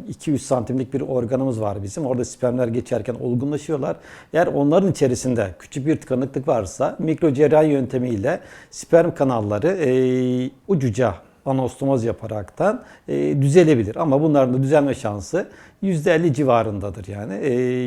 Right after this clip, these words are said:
yeteri kadar sperm geçebilir. Ya da ejekülattan aldığın spermlerle tüp bebek yapabilirsin. Veyahut da spontan gebelikler bunlar da gelişebilmektedir.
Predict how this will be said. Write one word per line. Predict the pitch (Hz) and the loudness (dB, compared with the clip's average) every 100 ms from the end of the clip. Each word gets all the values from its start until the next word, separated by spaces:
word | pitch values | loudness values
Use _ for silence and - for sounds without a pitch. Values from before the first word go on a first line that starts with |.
| 123 - - _ - | -6 -10 -20 _ -2
yeteri | 180 - 165 | 0 2 2
kadar | 139 127 151 | 4 2 2
sperm | - - 156 151 | 0 0 2 2
geçebilir. | 127 - 113 110 175 - - - | -2 -2 -2 -4 -6 -12 -20 -2
Ya | 180 123 | 2 4
da | 131 | 4
ejekülattan | 147 151 131 151 143 160 | 4 2 6 6 6 4
aldığın | 135 120 123 | 4 2 -2
spermlerle | - 123 110 107 151 | -4 -2 -2 -4 -6
tüp | - 127 | -4 -4
bebek | 123 120 107 | -2 -4 -4
yapabilirsin. | 92 98 98 87 - 240 - - _ 180 | -6 -8 -10 -10 -10 -10 -12 -20 _ 2
Veyahut | 135 101 92 | 4 4 -2
da | 151 | -4
spontan | - - 135 143 131 | -4 -4 -2 0 0
gebelikler | 117 107 101 143 143 | 0 -4 -6 -6 -4
bunlar | 143 110 98 | -4 -4 -6
da | 85 - - | -8 -8 -2
gelişebilmektedir. | 170 - 139 110 101 98 123 - - | 0 0 -2 -2 -6 -10 -14 -14 -20